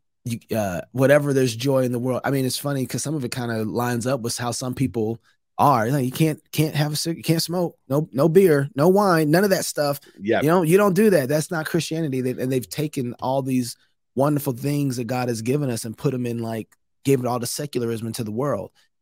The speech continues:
Speaker 1: and said Christians can have it. So some of it is, like, almost a fair assessment of what Christianity won't let you, like, we don't have a concept f-,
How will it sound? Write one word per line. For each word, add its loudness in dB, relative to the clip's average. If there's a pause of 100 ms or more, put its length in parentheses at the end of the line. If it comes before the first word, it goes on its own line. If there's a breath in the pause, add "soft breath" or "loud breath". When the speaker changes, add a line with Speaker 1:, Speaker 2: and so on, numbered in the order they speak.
(120)
Speaker 1:
and 0
said -8
Christians -6
can -6
have -2
it. -8
So -4 (200 soft breath)
some 0
of 2
it 6
is, 2
like, -2
almost 6
a -8
fair -2
assessment -4
of -2 (920 soft breath)
what 0
Christianity 2 (100)
won't -2
let -2
you, -8
like, 2
we 6
don't -2
have 0
a -4
concept -4 (240)
f-, -18